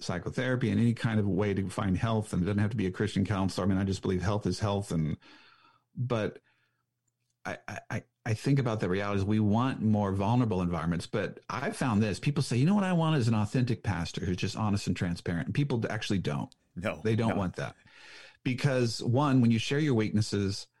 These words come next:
Speaker 1: uh, people use them against you. And another, it, people want the pastor, some, some people, not everybody, they want the pastor to be something they're not, something they're working towards.
Speaker 2: It's their projection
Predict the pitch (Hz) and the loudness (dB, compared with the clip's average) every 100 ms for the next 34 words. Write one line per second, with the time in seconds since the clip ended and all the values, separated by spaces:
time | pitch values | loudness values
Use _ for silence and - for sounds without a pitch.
0 | _ _ _ - 101 - 127 123 104 107 | _ _ _ -6 -2 0 0 2 4 4
1 | 107 110 107 92 90 - 95 90 - 110 | 2 2 2 2 0 0 0 0 0 2
2 | 107 120 170 143 98 - - - 151 165 | 4 4 4 2 0 -2 -8 -2 0 2
3 | 143 123 131 120 107 113 117 120 110 104 | 2 2 0 -2 -2 -2 -2 0 0 0
4 | - 113 117 - 202 143 113 - 131 131 | -2 0 0 -2 0 2 2 0 0 0
5 | 82 - 147 165 - 147 139 143 147 147 | -2 -4 -8 -6 -2 2 4 4 2 -2
6 | 143 127 131 - 117 101 - 113 110 107 | 0 2 2 0 0 0 0 0 2 4
7 | 92 87 87 73 - - _ _ _ _ | 4 4 2 2 -4 -10 _ _ _ _
8 | _ _ _ - - 147 131 107 101 107 | _ _ _ -8 0 4 4 4 4 2
9 | 107 90 - - 90 53 - - - 127 | 2 2 0 -2 -2 -4 -8 -14 -10 -4
10 | - 127 - 101 87 - | -2 -2 -2 -2 -2 -6